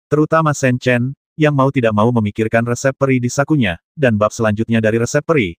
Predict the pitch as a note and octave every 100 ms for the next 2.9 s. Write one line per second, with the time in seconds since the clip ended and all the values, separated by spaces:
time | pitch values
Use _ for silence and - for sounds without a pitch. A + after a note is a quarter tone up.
0 | _ - C#3 B2+ A2+ G#2 G#2 A#2 A#2+ A#2+
1 | B2+ C#3 C#3+ C3 B2 F#2 E2+ - _ C#3+
2 | D3 D3 B2 A2 G2+ F#2+ F#2 E2+